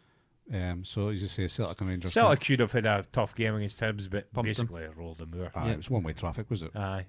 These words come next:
Speaker 2: it was Hibs missed chances, but aye.
Speaker 3: But it's
Speaker 1: There's
Speaker 3: just
Speaker 1: rumour of, um, Christie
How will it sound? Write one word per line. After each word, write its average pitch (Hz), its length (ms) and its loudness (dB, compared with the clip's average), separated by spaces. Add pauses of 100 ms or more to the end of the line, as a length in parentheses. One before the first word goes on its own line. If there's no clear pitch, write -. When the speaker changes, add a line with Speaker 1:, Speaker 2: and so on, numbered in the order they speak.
Speaker 2:
it - 60 -14
was 156 80 -6
Hibs 233 280 -4
missed - 260 -10
chances, 87 520 -8 (560)
but 98 160 -8 (400)
aye. 98 220 -4 (500)
Speaker 3:
But - 80 -4
it's 120 160 2
Speaker 1:
There's 113 100 -4
Speaker 3:
just - 40 8
Speaker 1:
rumour 120 220 8
of, 95 400 2
um, 85 320 -2
Christie 104 440 0